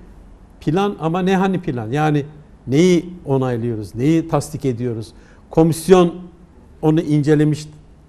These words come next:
görüşmüşse nedir komisyon raporu? Bunların hiçbirinin orada, e, bilinçli olarak,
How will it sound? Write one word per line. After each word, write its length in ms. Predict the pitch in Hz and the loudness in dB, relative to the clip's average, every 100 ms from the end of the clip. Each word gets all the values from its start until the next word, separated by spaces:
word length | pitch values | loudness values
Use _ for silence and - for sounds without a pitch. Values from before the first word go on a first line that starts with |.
| - - | -12 -2
görüşmüşse 680 | 147 139 - 143 - 143 - - - | -2 -2 -6 -8 -2 -4 -4 -16 -2
nedir 260 | 160 190 160 | 4 4 4
komisyon 580 | 160 139 - 139 123 | 2 2 0 -4 -2
raporu? 440 | 123 120 135 185 202 - - - | -4 -2 -2 -2 -6 -18 -20 -4
Bunların 440 | 165 170 170 151 | 0 2 2 0
hiçbirinin 420 | 196 - 175 151 151 | -2 -2 0 0 0
orada, 480 | 143 147 135 143 143 - - - | -2 -2 -2 -4 -6 -20 -18 -8
e, 260 | 131 127 - - - - | -4 -4 -8 -18 -20 -16
bilinçli 1040 | 117 107 147 160 151 - - 123 113 220 | -8 2 6 6 4 -2 -10 -10 -2 2
olarak, 420 | 185 143 135 127 | 2 2 -2 -2